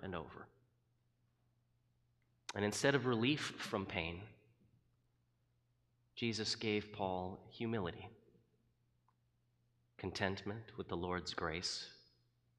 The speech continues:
dependence on God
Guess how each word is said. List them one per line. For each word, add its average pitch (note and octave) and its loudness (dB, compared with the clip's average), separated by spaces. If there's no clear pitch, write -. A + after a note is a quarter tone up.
dependence G2 2
on E2+ 2
God D#2 2